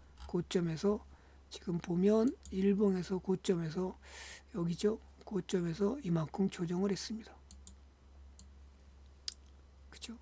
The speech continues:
조정을 했다가 이십 프로 이상 빠졌다가 다시 오늘 반등을 해줬는데요. 실적은 흑자 전환하면서,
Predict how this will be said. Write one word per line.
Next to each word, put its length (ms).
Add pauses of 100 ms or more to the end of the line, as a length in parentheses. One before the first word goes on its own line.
조정을 420
했다가 460 (260)
이십 440
프로 340
이상 340
빠졌다가 880
다시 480
오늘 440 (100)
반등을 460
해줬는데요. 420 (380)
실적은 540
흑자 400
전환하면서, 920